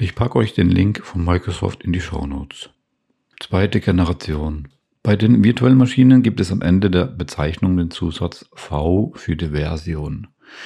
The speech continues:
Bitte diese nicht mit der Hyper-V-Generation verwechseln. Mit Azure können wir mittlerweile auch V M der zweiten Generation deployen.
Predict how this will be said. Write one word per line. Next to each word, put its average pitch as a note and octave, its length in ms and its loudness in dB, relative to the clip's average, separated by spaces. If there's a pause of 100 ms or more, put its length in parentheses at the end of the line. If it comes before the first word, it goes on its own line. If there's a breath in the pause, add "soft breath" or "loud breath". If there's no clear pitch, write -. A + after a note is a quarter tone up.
(220 loud breath)
Bitte A2 240 2
diese A2+ 240 2
nicht B2+ 320 4
mit G#2+ 140 2
der F#2+ 240 -2
Hyper-V-Generation F#2 1700 2
verwechseln. D2+ 800 -8 (220)
Mit G#2+ 220 0
Azure B2 360 2
können F#2+ 380 2
wir F2 80 4
mittlerweile F2 540 2
auch E2+ 220 -2
V E2+ 100 -6
M E2+ 420 0
der E2+ 160 -4
zweiten - 420 -4
Generation D#2+ 640 -2
deployen. C#2+ 560 -6